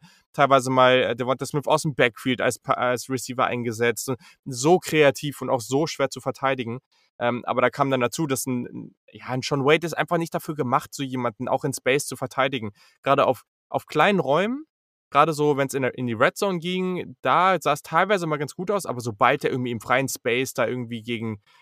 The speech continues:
gegen Devonta Smith verteidigt hat, das sah, da gab überhaupt keine Chance. Und dann hat Ohio State halt ziemlich viel,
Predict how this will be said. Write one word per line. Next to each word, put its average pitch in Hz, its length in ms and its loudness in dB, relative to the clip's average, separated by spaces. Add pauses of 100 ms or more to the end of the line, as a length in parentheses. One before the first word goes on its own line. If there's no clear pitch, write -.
gegen 117 160 -4
Devonta 113 300 -2
Smith 123 220 -4
verteidigt 117 420 -4
hat, 117 120 -10
das 104 120 -12
sah, 98 260 4
da 107 180 -2
gab 101 220 -4 (200)
überhaupt 190 400 0
keine 131 200 -6
Chance. 143 480 -2 (400)
Und 131 180 -2
dann 156 140 6
hat 196 140 2
Ohio 156 240 2
State 170 240 0
halt 143 120 -4
ziemlich 214 540 -4
viel, 170 480 2